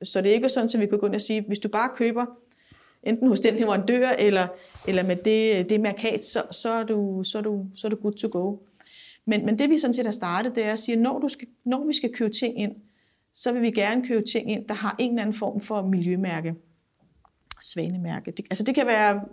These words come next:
og det behøver ikke kun være dansk, det er jo også, øh, internationalt. Så vi bruger faktisk ret, ret lang tid på at screene markedet for de her, øh, miljømærker, og kan jo bare se, at der er en kæmpe udfordring i, at, at det ikke er ret mange steder, måske også internationalt, man har dem. Så det der med også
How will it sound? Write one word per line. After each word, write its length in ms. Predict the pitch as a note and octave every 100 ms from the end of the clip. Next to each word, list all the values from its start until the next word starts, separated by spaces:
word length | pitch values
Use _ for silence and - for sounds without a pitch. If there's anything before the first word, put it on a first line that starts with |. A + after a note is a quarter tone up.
| -
og 240 | - G#3+
det 60 | G#3
behøver 200 | A3+ C4+
ikke 120 | B3+
kun 140 | B3 A#3
være 140 | G3+
dansk, 280 | G3 - -
det 60 |
er 40 | A#3
jo 100 | G3
også, 240 | G#3+ -
øh, 40 | G#3+
internationalt. 640 | G3+ G3+ G#3 F#3 G3+ D#3+ E3
Så 80 | G#3
vi 100 | G#3+
bruger 160 | G#3
faktisk 280 | G#3 B3 -
ret, 120 | B3+ B3+ - _ _ _ _ _ _ A3+
ret 120 | A#3+
lang 180 | A3+ A3+
tid 260 | D4 C4 C4+
på 160 | A#3+
at 100 | A#3
screene 360 | - B3 C4 D4
markedet 480 | G3+ F3+ A3+ C4 A#3
for 80 | A#3
de 140 | A#3+
her, 260 | A#3+ G#3 A3 - - _ -
øh, 200 | G#3 G#3
miljømærker, 680 | G#3 G3+ G#3+ A3+ G3+ G3 G3 - -
og 120 | G3+
kan 80 | A3
jo 40 | G#3
bare 160 | A3
se, 140 | B3+ C4
at 140 | B3
der 60 | A3+
er 220 | G3 G#3+
en 140 | A#3
kæmpe 260 | A3+ B3 B3+
udfordring 560 | A#3+ A#3 A#3+ G#3+ G#3+ A#3
i, 160 | B3
at, 200 | G#3 G#3 - - _ _ _ _
at 140 | - G3+
det 60 |
ikke 180 | A3 A3+
er 120 | C4
ret 100 | G#3+
mange 160 | A3+ A3
steder, 400 | - G3 G#3 A#3+ A#3
måske 340 | F#3+ - G#3
også 180 | F#3 G#3
internationalt, 560 | B3 D4 A#3 A3+ F#3+ G#3
man 120 | G#3
har 240 | C#4 - D4
dem. 120 | C#4 - _ _ _ _
Så 140 | - G#3
det 140 | B3
der 80 | C4+
med 100 | B3
også 300 | G#3 A3+ -